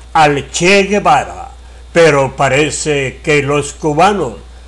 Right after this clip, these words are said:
por tratarse de un magnate, de un magnate de la música,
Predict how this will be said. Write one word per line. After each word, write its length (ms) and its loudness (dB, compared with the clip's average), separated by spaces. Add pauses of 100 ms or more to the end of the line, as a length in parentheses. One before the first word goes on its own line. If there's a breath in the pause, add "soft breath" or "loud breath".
(140)
por 340 2
tratarse 920 0 (200 loud breath)
de 260 0
un 260 2
magnate, 1120 -2 (880)
de 220 0
un 260 0
magnate 1300 -4 (360)
de 160 0
la 120 2
música, 1000 -6